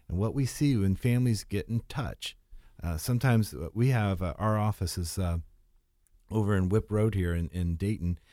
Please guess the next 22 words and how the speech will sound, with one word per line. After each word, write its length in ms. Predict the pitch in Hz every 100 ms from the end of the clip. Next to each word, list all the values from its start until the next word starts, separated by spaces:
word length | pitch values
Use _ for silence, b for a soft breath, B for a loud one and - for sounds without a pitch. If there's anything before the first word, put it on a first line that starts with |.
| b b -
And 360 | 95 95 90
so 100 | 104
we 100 | 107
get 120 | 113
a 40 | 98
lot 160 | 92
of 60 | 90
people 360 | 123 101 95 85
stopping 440 | - 87 82 87
in 180 | 110 104
'cause 160 | 92
we're 80 | 85
right 200 | 87 90
off 220 | 92 87
the, 240 | - 80 71
you 120 | 98
know, 160 | 82 80
street. 400 | - 135 123 -
And, 340 | 90 90 90 b b b b _
um, 380 | 95 95 87 82 - _ _ _ -
uh, 120 | 104
uh, 100 | -